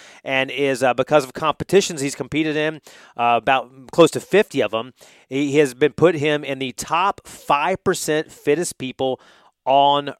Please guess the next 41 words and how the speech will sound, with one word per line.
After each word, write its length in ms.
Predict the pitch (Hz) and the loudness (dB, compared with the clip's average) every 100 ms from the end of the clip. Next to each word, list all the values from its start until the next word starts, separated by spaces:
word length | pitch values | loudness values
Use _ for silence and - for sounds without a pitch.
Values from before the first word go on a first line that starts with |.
| _ | _
earth. 460 | 147 147 95 - - - | 0 0 0 -10 -8 -2
But 80 | |
before 280 | 147 - 262 | -2 2 2
we 120 | 220 | 4
get 180 | 170 165 | 4 2
to 120 | - 127 | 2 0
him, 320 | 165 156 139 | 2 2 2
I 60 | |
wanted 400 | 139 170 190 156 | 0 0 0 -2
to 60 | - | 0
talk 360 | 151 147 147 - | 2 2 2 -2
a 140 | - 135 | -4 -2
little 200 | 180 240 | 0 2
bit 120 | 180 | 2
about 320 | 139 135 - | 2 0 -2
CrossFit. 720 | - 170 147 143 - 110 95 - - - 123 | 0 4 4 2 -4 -8 -8 -10 -20 -10 -4
I 80 | |
saw 400 | 120 - 165 151 | 0 4 6 6
a, 280 | 139 127 123 | 4 0 -2
uh, 200 | 110 104 | -2 -4
a 20 | |
meme 400 | 110 127 143 135 | -8 -10 -8 -6
or 80 | 117 | -2
a 100 | 117 | -2
joke 460 | 104 107 127 123 - | 0 2 2 0 -6
online. 1000 | 117 120 120 120 117 120 127 120 107 107 - - - _ | -8 -6 -4 -6 -6 -2 -2 -2 -6 -10 -14 -20 -20 _
It 180 | 117 113 | -6 -6
said, 400 | - 143 127 120 | -4 -2 0 0
uh, 400 | 117 110 107 104 | 0 0 0 -2
one 220 | 104 151 | -2 -2
person 320 | 151 143 131 | 2 0 0
said, 200 | 117 131 | -4 -2
"I'm 120 | 127 135 | -2 -2
still 240 | - 247 - - | 2 2 0 -4
tired 460 | - 190 160 127 | 0 2 2 0
from 160 | - 139 | -2 -2
all 140 | 143 | 0
the 80 | 147 | -2
CrossFit 540 | - 170 156 - - 131 | 0 2 2 0 -4 -6
this 180 | 131 | -8
morning." 420 | 143 151 135 120 | -4 -2 -2 -4